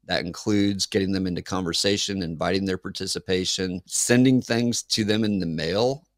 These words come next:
I think that can be really cool. I've seen people talking about great experiences where they're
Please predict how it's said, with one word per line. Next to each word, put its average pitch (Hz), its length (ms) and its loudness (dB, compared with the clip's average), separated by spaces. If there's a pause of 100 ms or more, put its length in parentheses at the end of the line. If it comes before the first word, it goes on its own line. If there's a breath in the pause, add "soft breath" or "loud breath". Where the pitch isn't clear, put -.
(140)
I 87 220 -2
think 95 360 -6
that 95 200 -2
can 98 160 -2
be 85 140 -4
really 90 320 -4
cool. 101 420 -2
I've 85 140 -6
seen 92 240 -6
people - 240 -8
talking 82 320 -4
about 82 300 -2 (420 soft breath)
great 95 240 0
experiences 95 720 -4
where 87 120 -4
they're 80 280 -6